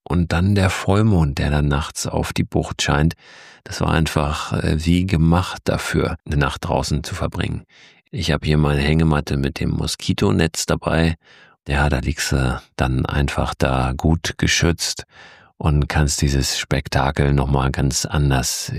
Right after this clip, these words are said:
genießen. Also eine wirklich unfassbare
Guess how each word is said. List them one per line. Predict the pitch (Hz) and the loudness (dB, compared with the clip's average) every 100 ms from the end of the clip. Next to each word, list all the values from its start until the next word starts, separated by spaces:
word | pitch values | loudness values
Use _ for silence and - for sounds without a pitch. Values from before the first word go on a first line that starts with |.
| - | -4
genießen. | 67 65 67 - - - - | -2 0 0 0 -2 -4 -2
Also | 65 69 69 - - - - _ | -2 0 0 -2 -12 -20 -20 _
eine | 78 73 | 0 2
wirklich | 78 80 73 65 - - - _ _ _ _ | 0 2 0 0 -4 -6 -12 _ _ _ _
unfassbare | - 110 92 82 - 80 73 - - 69 65 67 67 69 - - | 2 4 6 4 2 -2 -2 -2 -2 0 0 0 0 -2 -4 -8